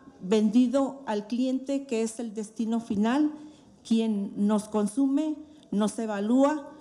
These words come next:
y nos mantiene en la economía del consumo del nopal. Sabemos de antemano que transformar el nopal en un producto final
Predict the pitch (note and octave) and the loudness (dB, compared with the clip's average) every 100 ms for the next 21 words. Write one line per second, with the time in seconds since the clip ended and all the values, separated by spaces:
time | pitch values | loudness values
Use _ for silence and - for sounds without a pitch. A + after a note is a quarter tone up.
0 | - - G3+ G#3+ G#3 G#3 A3 A3 B3 B3+ | -10 0 2 4 2 2 2 2 2 2
1 | C4 C4+ C4+ G#3+ G3+ G3 F#3+ F#3 G3 G3+ | 2 0 -2 -2 0 0 -2 -2 -2 -2
2 | G3 G3+ A3+ B3 C4+ C4+ - - - - | 0 4 6 6 4 0 -4 -20 -20 -20
3 | - - G#3 G#3 G#3+ G3+ A#3+ A#3+ A#3+ G#3 | -10 0 0 2 -2 0 -4 -2 -2 -2
4 | F#3+ F#3 F3+ E3 E3+ - _ _ _ _ | -2 -4 -4 -8 -8 -18 _ _ _ _
5 | _ - _ _ _ - _ - - C4 | _ -20 _ _ _ -20 _ -20 -6 -2
6 | D4+ D#4+ E4 D#4 C#4 B3+ B3 B3+ C4 A#3+ | 0 -2 0 0 2 2 4 2 2 -2
7 | - - A3+ A#3 A3+ A#3 A#3+ B3 C4+ D#4 | -8 -6 -4 -2 -4 -2 2 2 2 2
8 | D#4 C4+ - B3 C4+ A#3 A3+ B3+ B3+ C4 | 2 2 0 -4 -4 0 2 2 2 0
9 | A3+ B3 - B3 A3+ G#3+ A3 C#4+ C#4 | 0 -2 -4 -2 0 0 0 -2 -4